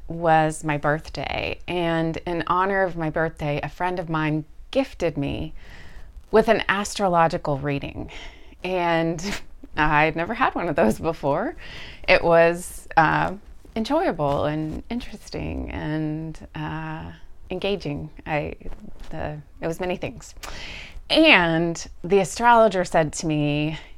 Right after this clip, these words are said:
"You are someone who has real skill at processing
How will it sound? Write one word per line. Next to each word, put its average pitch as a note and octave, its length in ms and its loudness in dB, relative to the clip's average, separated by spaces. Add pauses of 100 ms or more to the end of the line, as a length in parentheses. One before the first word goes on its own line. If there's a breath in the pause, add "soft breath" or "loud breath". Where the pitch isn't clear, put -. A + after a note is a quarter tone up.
(140)
"You C4 880 2
are G3 140 4
someone D#3 560 0
who D#3+ 460 -2
has D3 720 -2 (960 loud breath)
real B3 460 8
skill E3+ 640 4
at - 160 0
processing E4 960 0